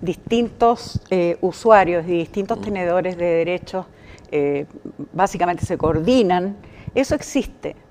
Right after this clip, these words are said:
Speaker 1: pero es-, todo eso hay que perfeccionarlo. Y yo creo que esa es la, esa es la tarea que viene para adelante. Ahora, es una tarea que lamentablemente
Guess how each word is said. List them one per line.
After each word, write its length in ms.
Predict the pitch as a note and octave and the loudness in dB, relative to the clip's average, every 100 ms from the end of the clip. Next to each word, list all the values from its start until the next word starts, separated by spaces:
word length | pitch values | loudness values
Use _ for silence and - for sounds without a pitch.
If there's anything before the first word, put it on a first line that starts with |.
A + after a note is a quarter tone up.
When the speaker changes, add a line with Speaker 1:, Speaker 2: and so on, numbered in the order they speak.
| - - | -20 -4
Speaker 1:
pero 160 | G#3 A3 | 0 0
es-, 120 | - | 0
todo 220 | B3 A#3 | 2 2
eso 200 | A#3 A#3 A3 | 2 -2 -4
hay 40 | |
que 140 | G#3 | -2
perfeccionarlo. 840 | G3 F3+ - D3 - C#3+ C#3 - - - - - - - | -2 -4 -4 -8 -6 -6 -6 -10 -16 -20 -20 -20 -16 -2
Y 80 | G3 | 2
yo 80 | |
creo 200 | G#3 A3+ | 6 6
que 100 | - | 6
esa 160 | C4+ B3 | 4 4
es 60 | G#3 | 4
la, 300 | F3 D#3 - - | 4 4 2 0
esa 240 | A3 B3 | 2 2
es 60 | G3 | 4
la 120 | D#3+ | 4
tarea 380 | D3+ C#3+ D3 C#3+ | 4 2 0 0
que 120 | C#3+ | -2
viene 260 | D3 D3+ D3+ | -2 -2 0
para 200 | D#3 D3+ | 0 0
adelante. 520 | D3+ D3 C#3+ - C3 | 0 -2 -4 -4 6
Ahora, 360 | E3+ F#3 C#3 - | 8 10 8 4
es 100 | F#3 | 0
una 220 | G#3 G3+ | 2 2
tarea 280 | F#3+ F#3+ G#3 | 4 4 4
que 80 | G3 | 4
lamentablemente 1000 | F3+ D#3 E3+ F#3 G3+ F#3+ F#3+ - A3 | 2 2 4 4 4 0 -2 0 -2